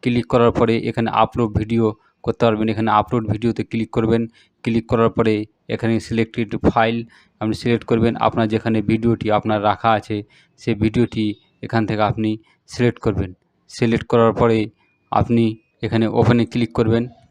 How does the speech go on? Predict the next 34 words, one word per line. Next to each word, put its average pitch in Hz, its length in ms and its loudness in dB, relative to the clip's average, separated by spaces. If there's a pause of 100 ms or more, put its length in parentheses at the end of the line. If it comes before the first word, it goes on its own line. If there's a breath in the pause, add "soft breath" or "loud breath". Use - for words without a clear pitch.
(200)
ক্লিক 113 240 0
করার 110 220 2
পরে 110 160 2
ভিডিওটি 113 600 -2 (100)
এখানে 107 300 -2
চলে 117 260 2
আসবে। 107 220 2
এভাবে 107 360 2
আপনি 117 340 2 (340 soft breath)
ভিডিও 110 240 2
আপলোড 110 360 2
করতে - 260 -4
পারবেন 101 340 -4 (260)
log 113 180 2
in 107 160 2
করে। 98 240 -6 (360 soft breath)
ধন্যবাদ। 117 420 4 (160)
যদি 113 220 0
ভিডিওটি 117 560 0 (300 soft breath)
ভালো 123 240 2
লাগে 113 280 2
থাকে, 110 220 -2
তাহলে 107 180 0
লাইক 110 260 0
ও 110 80 0
শেয়ার, 107 300 -2
কমেন্ট 107 360 -2 (160)
করে 110 220 0
দিবেন। 113 280 0 (360 soft breath)
আমি 113 220 2
পরবর্তীতে 117 680 2
ভিড-, 110 380 -4
ভিডিওতে 117 380 0
দেখাবো 110 500 2